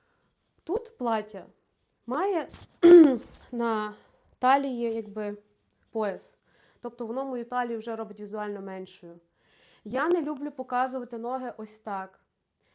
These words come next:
Я, е, вибираю довжину ось таку зазвичай. Я люблю ось такі легенькі плаття, типу, щоб не сильно при-, були приталені, тому що вони мою талію, ой, е, my belly fat, е, підкреслюють.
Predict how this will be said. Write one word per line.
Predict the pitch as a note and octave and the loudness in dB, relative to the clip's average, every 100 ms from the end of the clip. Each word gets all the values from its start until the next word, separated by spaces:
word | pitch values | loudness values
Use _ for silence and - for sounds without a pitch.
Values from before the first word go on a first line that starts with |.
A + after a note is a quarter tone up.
| _ _ _ | _ _ _
Я, | G3+ C4+ C#4+ | -4 -2 -2
е, | A3+ | -6
вибираю | A3 G#3 A3 A3+ A#3 | -10 -8 -6 -4 -4
довжину | G#3+ G#3 G#3 G#3 | -6 -8 -10 -10
ось | G#3 | -10
таку | - G3 - F3+ | -14 -20 -20 -20
зазвичай. | F3+ F3+ F3 F#3 - F#3+ F#3 _ _ _ _ _ _ - | -20 -20 -20 -20 -20 -20 -20 _ _ _ _ _ _ -14
Я | G#3+ C#4+ | -4 0
люблю | F4 D#4+ C4 | 0 0 -4
ось | C4 | -6
такі | - C4 | -8 -6
легенькі | C4 B3 A#3 G#3+ | -4 -4 -6 -6
плаття, | G#3 G#3+ A#3 E4 A3+ | -12 -8 -6 -6 -12
типу, | - F#3+ F#3+ | -18 -20 -18
щоб | - A3 | -12 -8
не | A3+ | -8
сильно | B3+ B3 A3 | -8 -8 -8
при-, | A3 G#3 - - - - _ | -10 -16 -20 -20 -20 -20 _
були | A#3 A#3+ | -12 -10
приталені, | A#3+ A#3 A#3+ A#3 A3 | -10 -8 -4 -4 -6
тому | A3 A3 | -10 -14
що | G#3+ - | -14 -16
вони | G3+ G#3+ G#3+ | -16 -10 -10
мою | G#3 G#3+ G#3 | -10 -14 -14
талію, | A3 G#3 G3+ G3 F#3+ - | -10 -10 -8 -10 -12 -18
ой, | - G3 D#3+ _ _ - | -18 -18 -18 _ _ -20
е, | G3+ F#3+ E3 - G3+ D#3 _ _ - - - - _ _ _ | -20 -20 -20 -20 -20 -20 _ _ -20 -20 -20 -20 _ _ _
my | A3 A#3 A#3 G3 | -4 0 0 4
belly | A#3+ A#3+ A#3 | 4 4 0
fat, | - A#3+ B3 - - - _ _ _ _ - - - _ - | -2 -2 -2 -6 -20 -20 _ _ _ _ -20 -20 -20 _ -12
е, | G#3+ G#3+ | -8 -8
підкреслюють. | A#3 - C4+ A4 - A#3 G#3 | -10 -4 -2 -2 -4 -6 -6